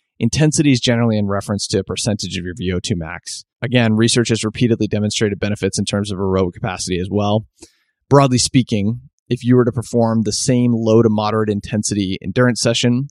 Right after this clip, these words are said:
with and without B F R, so you do, you know, you perform one session without B F R cuffs, and then you perform it again with B F R cuffs, broadly speaking, you'd achieve significantly greater endurance adaptations from the B F R session.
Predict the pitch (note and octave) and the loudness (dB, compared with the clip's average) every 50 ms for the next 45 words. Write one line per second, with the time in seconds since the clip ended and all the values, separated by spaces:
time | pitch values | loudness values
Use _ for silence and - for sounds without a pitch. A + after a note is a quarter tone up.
0 | - - - G#2 G2+ G#2+ A#2+ D3 D#3 - - - - - G#2 G2 G2 - G#2+ G#2 | -12 -18 -16 -6 0 2 2 2 2 -2 -10 -14 -6 -4 -4 -4 -2 -2 -2 0
1 | D#2+ B2+ B2 B2 - B2+ B2+ C3+ C#3+ - - G2 F#2 G2+ F#2 G#2 G2 A#1+ E2+ G2 | 2 4 2 2 2 2 2 2 2 2 0 -2 -4 -4 -6 -6 -8 -6 -8 -10
2 | F2+ F2+ - _ _ _ _ _ _ _ _ _ G#2+ - A#2 - - D3 C#3+ C3+ | -10 -10 -14 _ _ _ _ _ _ _ _ _ -8 -8 -4 2 4 4 6 6
3 | B2+ C3 C3 B2 - C#3+ B2 B2 - C3+ B2 A#2+ A#2+ A#2+ B2+ - _ _ _ _ | 6 6 4 4 2 2 2 2 2 0 0 0 0 -2 -4 -10 _ _ _ _
4 | _ _ _ A2 G2+ A2+ B2 A#2 A#2 B2 A#2 - - A#2 A#2 - - B2 A2+ A2+ | _ _ _ -4 0 2 0 2 4 2 2 4 4 2 2 2 0 0 0 0
5 | - - - F#2 G#2 G2+ G2+ G#2 G#2+ - - G#2+ - - A2+ A2 G#2 F#2+ F#2 F2 | -2 -6 -6 -4 -4 -2 0 0 -2 -2 -4 -6 -2 -2 0 0 0 -2 -4 -2
6 | A2 A2+ A2+ A2 A2 A2 - - _ G2 G#2+ A2+ - - A2+ A2 A2 - A2+ A#2 | 0 2 2 4 4 2 2 -2 _ -2 -2 -2 -2 0 0 0 0 0 0 -2
7 | A2 - B2+ C#3 - - - - - D#3 D3+ D3 C#3 C3+ - - C#3+ B2 - C3+ | -2 -2 -4 -4 -4 -6 -10 -2 2 4 6 6 6 4 2 0 -2 -2 0 0
8 | C3+ B2+ A#2+ A#2 A#2 A#2 - - B2+ G#2+ - - - A2 A#2 A2+ A2 A2 - _ | 0 2 2 2 2 0 0 -2 -2 -2 -2 -4 -4 -2 -2 0 -2 -2 -2 _
9 | A#2 F#2+ F#2+ G#2 - A2 G2+ G2+ G2+ G2+ G2 F#2+ F#2+ F#2+ F#2+ - - F#2 F#2 F2+ | -4 -4 -4 -2 -2 0 0 2 2 0 0 -2 -2 -4 -4 -4 -6 -6 -6 -8
10 | E2+ - - G2 F#2+ - G2 F2+ E2+ - - F2 E2+ E2 F2 D2 D2+ - - B1 | -8 -8 -8 -6 -6 -4 -4 -6 -6 -6 -8 -8 -8 -6 -6 -8 -8 -6 -6 -6
11 | A#1+ - - - - - - C2 D#2+ G#2+ | -6 -6 -8 -8 -8 -10 -10 -10 -10 -12